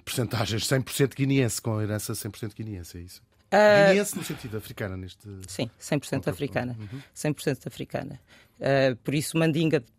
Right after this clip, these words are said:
Speaker 2: parte do pai, muçulmana, e balanta por parte da mãe,
Speaker 1: Uhum.
Speaker 2: animista. Ah, por isso é uma, é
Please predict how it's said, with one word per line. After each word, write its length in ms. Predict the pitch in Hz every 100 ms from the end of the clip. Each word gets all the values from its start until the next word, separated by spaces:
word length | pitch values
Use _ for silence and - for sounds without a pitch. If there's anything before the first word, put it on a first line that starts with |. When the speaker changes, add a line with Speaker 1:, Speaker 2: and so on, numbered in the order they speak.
| -
Speaker 2:
parte 240 | 147 127
do 100 | -
pai, 400 | 143 180 185 226 - -
muçulmana, 640 | 139 - 151 156 180 214 226 - - - _
e 460 | - 190 196 196 196
balanta 680 | 170 185 185 180 - 180 170 - _ _ _
por 100 | -
parte 240 | - 147 -
da 100 | 160
mãe, 340 | 156 156 160 - _ _
Speaker 1:
Uhum. 240 | 127 110 135 -
Speaker 2:
animista. 640 | 170 170 160 143 - 127 - _ -
Ah, 180 | - -
por 160 | - -
isso 220 | 147 -
é 100 | 156
uma, 200 | 156 156
é 180 | 151 151